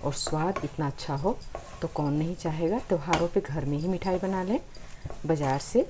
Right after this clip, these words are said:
हम मिलावटी मिठाई ना ला करके घर पे ही थोड़ी सी मेहनत से हम मिठाइयाँ तैयार कर सकते हैं।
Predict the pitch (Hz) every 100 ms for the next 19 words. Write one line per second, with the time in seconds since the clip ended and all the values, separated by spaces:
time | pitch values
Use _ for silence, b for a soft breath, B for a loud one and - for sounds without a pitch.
0 | - 170 151 147 139 139 170 160 170 165
1 | 156 131 131 - 180 - 320 - B B
2 | B - - 160 - 165 170 277 - -
3 | 196 240 - 269 214 220 226 254 349 -
4 | B B B - - 160 135 147 - 131
5 | 156 294 - - 151 185 349 - 131 -
6 | 147 - 143 -